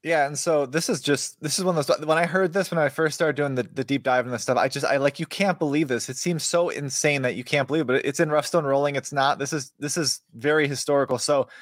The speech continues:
um, because Joseph couldn't tell his beloved Emma that he was already married to and having sex with these teenage sisters, um, he staged a second mock wedding to keep the secret from his beloved Emma. And I'm putting beloved in there because that's how the, the Gospel Topics essay refers to her, to try to, again,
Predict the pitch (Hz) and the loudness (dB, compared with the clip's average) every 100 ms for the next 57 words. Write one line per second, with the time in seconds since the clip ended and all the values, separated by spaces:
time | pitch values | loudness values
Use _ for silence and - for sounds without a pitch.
0 | - - _ - 160 151 147 - 139 190 | -20 -20 _ -2 2 0 -2 -8 -2 0
1 | 196 175 180 - 160 156 165 143 151 147 | 2 0 0 -2 -2 0 -2 0 0 0
2 | 160 - 135 135 131 127 147 131 139 143 | 0 0 0 0 0 0 0 -2 -2 -2
3 | 135 135 135 143 131 131 123 - 160 - | 0 0 0 -4 -2 -2 -2 -2 -2 -2
4 | 139 135 - 143 127 117 190 - 127 120 | -6 -6 -4 -2 -2 0 0 0 0 0
5 | - _ _ _ - 143 143 151 - 170 | -4 _ _ _ 0 0 0 -2 0 0
6 | - - 139 170 156 127 131 131 143 139 | 0 -2 0 0 -2 -2 0 0 0 -2
7 | 127 123 - 143 127 - 139 135 - 131 | -2 -4 -4 -4 -2 -2 0 0 0 -2
8 | 123 123 127 123 120 92 156 156 151 _ | 0 -2 0 0 0 0 0 0 -2 _
9 | _ - 151 139 196 196 139 139 139 139 | _ -4 -2 0 0 2 2 2 2 0
10 | 139 135 - 147 131 165 143 123 - - | 0 0 -2 -2 0 0 2 0 -2 0
11 | 127 123 123 165 - 139 139 131 127 131 | 2 2 2 0 -2 -2 -2 -2 0 0
12 | - 131 123 - 151 143 - 123 117 131 | 2 0 -2 0 0 0 0 -2 -2 -4
13 | 147 139 135 139 123 131 123 | 0 0 0 -4 0 2 2